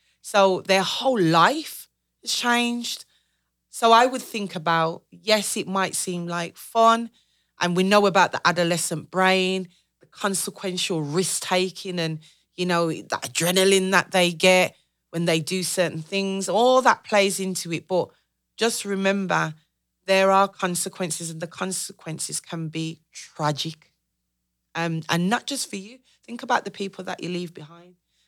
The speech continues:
The amount of, um, vigils and the, uh, the few funerals that we've attended, because that's what we do in, in our, in my, in my service, because we wanna show parent carers community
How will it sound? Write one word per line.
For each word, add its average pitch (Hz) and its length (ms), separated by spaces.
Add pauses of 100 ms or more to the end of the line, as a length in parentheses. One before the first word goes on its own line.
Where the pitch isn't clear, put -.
(100)
The 175 60
amount 196 320
of, 175 220 (340)
um, 170 220
vigils 170 680 (460)
and 160 180
the, 156 120
uh, 175 80
the 165 140
few 196 360
funerals 180 580
that - 180
we've 190 340
attended, 156 580
because 156 280
that's 165 200
what 151 160
we 165 160
do 156 220
in, 151 220
in 147 260
our, 143 240 (220)
in 139 200
my, 139 240 (100)
in 139 140
my 135 200
service, 143 640 (420)
because 156 240
we 151 80
wanna 143 220
show 147 280
parent 139 420
carers 139 360
community 139 480